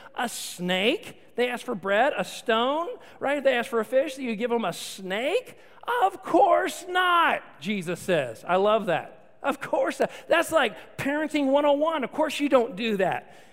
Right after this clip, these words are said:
He says, of course not. "So if you sinful people know how to give good gifts to your children," in other words,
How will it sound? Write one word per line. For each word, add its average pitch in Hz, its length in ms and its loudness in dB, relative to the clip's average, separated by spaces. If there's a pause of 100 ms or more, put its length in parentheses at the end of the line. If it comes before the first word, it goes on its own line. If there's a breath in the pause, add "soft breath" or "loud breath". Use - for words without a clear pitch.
(220 loud breath)
He 240 100 -4
says, 247 580 2
of - 220 -20
course 302 240 -8
not. 262 180 -2 (380 loud breath)
"So 302 560 4
if 233 220 -2
you 294 560 2
sinful 330 760 -2
people 185 720 -6
know 190 200 -6
how 190 160 -6
to 170 60 -10
give 151 260 -4
good 165 180 -4
gifts 180 280 -6
to 175 60 -10
your 196 180 -8
children," 139 640 -8
in 160 100 -6
other 208 160 -4
words, 175 400 -6